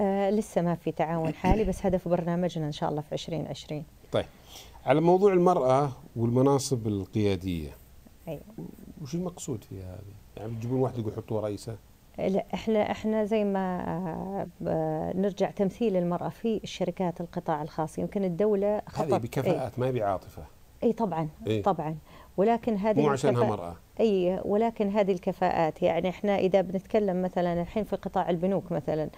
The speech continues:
Speaker 2: مم.
Speaker 1: آه، خد-، صار دمج صح في بعض ال-، ده وألغيت الأقسام النسائية. في بعض ال-، البنوك خلاص هي راحت، كانت من رئيسة قسم وكان لها بوتنشل وهذا، خلاص صارت،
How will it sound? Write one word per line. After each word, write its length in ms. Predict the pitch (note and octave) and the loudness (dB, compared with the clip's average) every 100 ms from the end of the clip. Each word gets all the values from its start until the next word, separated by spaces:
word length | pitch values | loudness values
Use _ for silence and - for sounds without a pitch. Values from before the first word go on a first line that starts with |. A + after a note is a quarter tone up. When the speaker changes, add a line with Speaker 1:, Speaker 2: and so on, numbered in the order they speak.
| - - | -8 -2
Speaker 2:
مم. 180 | - F#2+ | -2 0
Speaker 1:
آه، 520 | D#3 D3+ D#3 - D3 | 0 2 0 -2 -4
خد-، 380 | D3+ E3+ D#3 C#3+ | -2 -2 -2 -2
صار 280 | - G3+ F#3 | 0 2 2
دمج 300 | E3+ D#3 E3 | 0 0 -4
صح 400 | - F3+ - - - - | -6 -8 -8 -20 -20 -8
في 180 | - E3 | -2 0
بعض 300 | E3+ E3 E3 | 2 2 2
ال-، 220 | E3+ E3 | -2 2
ده 120 | F3 | 2
وألغيت 440 | G3+ F#3 F3 D#3+ D3+ | 4 4 2 2 0
الأقسام 380 | - - E3 D#3 | -6 -4 -2 0
النسائية. 580 | D#3 D3+ - - D3 D#3+ - - - - - - - | -2 -4 -4 -4 -4 -8 -14 -20 -20 -20 -20 -20 -20
في 320 | - A#3 B3+ | -2 0 4
بعض 380 | G3 B3 G#3 G3+ | 2 4 2 2
ال-، 320 | G3+ F#3+ F#3+ F#3+ F#3 F3+ - F3+ | 2 0 0 2 2 0 0 0
البنوك 420 | D#3+ F3+ G#3 - | 2 2 0 -2
خلاص 420 | - C4+ F#3+ - | -2 0 -2 0
هي 160 | A#3 A3 | 2 2
راحت، 340 | A#3 - F#3 | 2 0 -4
كانت 340 | - A3+ G3+ - | 2 2 2 0
من 140 | G#3+ G#3+ | 0 2
رئيسة 380 | G3 G3 - F3+ - | 2 2 -2 -4 -4
قسم 320 | G#3 A3+ G#3 | -2 0 -2
وكان 300 | F#3 F#3 F3 | 0 0 0
لها 380 | F3 F3 E3 F3+ | 0 0 0 -2
بوتنشل 560 | F3+ F#3+ G#3 - F3+ | 0 0 0 2 2
وهذا، 540 | F3+ F3+ G#3 C#4 C4 B3 | 2 2 2 2 0 0
خلاص 380 | - G#3 F#3 | 0 0 0
صارت، 260 | - A3 G#3 | 2 2 2